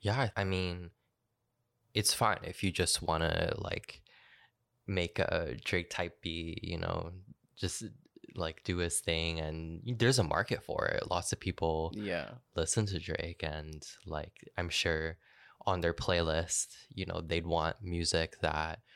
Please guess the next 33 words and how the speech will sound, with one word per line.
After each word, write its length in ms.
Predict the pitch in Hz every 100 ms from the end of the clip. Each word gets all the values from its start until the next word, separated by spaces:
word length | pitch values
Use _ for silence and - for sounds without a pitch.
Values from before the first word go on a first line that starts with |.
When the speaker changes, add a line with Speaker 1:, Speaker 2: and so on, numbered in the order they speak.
| - _ -
Speaker 1:
would 200 | 87 80
match 1000 | 78 78 87 - - - - - - 120 - - _ _ _ - - - - -
their 760 | 85 80 - - - - - _ _ _ _ _ -
doing 280 | 90 90 87
their, 160 | 95 95 90
I 100 | -
don't 140 | 92 90
know, 120 | 85
Speaker 2:
Vibe. 40 |
Speaker 1:
car, 220 | - 98 -
like, 240 | 92 90
vibe 340 | 98 98 98 -
playlist. 580 | 98 - - 107 -
They 80 | 123
want, 260 | 101 107 101
Speaker 2:
Yeah. 60 |
Speaker 1:
like, 160 | 98 95
vibe 320 | 92 90 98
playlists 600 | - 95 92 90 95 -
with, 200 | 90 85
like, 280 | 85 85 - - - - _ -
you 80 |
know, 200 | 90 87
those 220 | 90 90 87
kind 220 | - 85
of 80 | 78
beats. 420 | 85 87 - - -
But, 320 | 82 80 82
Speaker 2:
Mm. 920 | 92 - - - _ _ _ _ -
Speaker 1:
um, 640 | 92 87 85 80 78 80 82 -
if 560 | - 104 - - - - _ _ _ _
you 180 | 104 98
wanna, 680 | 92 92 92 90 85 87